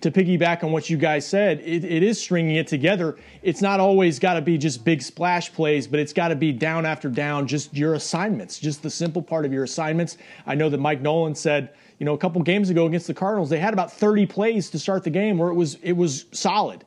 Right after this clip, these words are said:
It was good enough. Then it went south. And that's the problem. They, they haven't been consistent on defensive or really in any area for an entire game.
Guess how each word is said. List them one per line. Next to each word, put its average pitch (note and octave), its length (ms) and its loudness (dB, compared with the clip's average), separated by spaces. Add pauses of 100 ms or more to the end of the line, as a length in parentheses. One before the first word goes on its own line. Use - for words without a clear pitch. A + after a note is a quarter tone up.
(100)
It D#3+ 80 -2
was D#3 160 2
good G#3 200 6
enough. G3 440 -2 (1040)
Then C#3+ 220 2
it F3 80 0
went D#3 220 -2
south. C3+ 500 -6 (220)
And C#3 320 -4
that's F3 300 0
the E3+ 120 -2
problem. D3+ 460 0
They, E3 160 0
they E3 220 0
haven't G3 360 0
been F3+ 140 2
consistent D#3+ 720 -2
on B2+ 220 -6
defensive F#3 560 0 (380)
or D3 140 -2
really F3 320 4
in D3 60 0
any D#3+ 220 0
area D3 520 0 (220)
for D#3+ 240 0
an D3 60 0
entire C#3 400 -2
game. A#2 380 -4